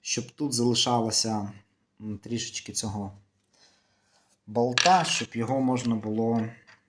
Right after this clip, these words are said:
м, затягнути цією сріблястою штучкою. Одним словом, вона сюди так вставляється, підхоплює болт і його фіксує.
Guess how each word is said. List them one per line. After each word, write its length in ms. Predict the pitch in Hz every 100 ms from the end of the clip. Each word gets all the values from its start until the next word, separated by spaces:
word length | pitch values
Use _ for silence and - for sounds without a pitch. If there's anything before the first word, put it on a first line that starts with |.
| _ _ 98
м, 760 | 101 101 98 98 98 95 95 - _ _
затягнути 1000 | 98 107 113 92 110 113 113 110 104 104 - _ _ _ _ _ _ _ _ _ _ _ _ _ _ _ _ _ _ -
цією 220 | - 110
сріблястою 560 | - 107 104 87 - 98
штучкою. 480 | - 87 - - 92 - _ -
Одним 180 | 98 104
словом, 400 | - 104 98 95
вона 160 | 98
сюди 260 | 95 107 95
так 180 | 95 -
вставляється, 760 | - 135 170 165 143 - 120 123 - _ _ _ _ _ _ _ _ _ _ _
підхоплює 800 | - - - 113 - 107 101 98 101 - _ _ _ _ _ _ _ _
болт 540 | 117 117 151 147 143 - _
і 260 | 107 107 107 - _ - - - _ _ _ _
його 280 | 113 110 120
фіксує. 480 | 107 - - 82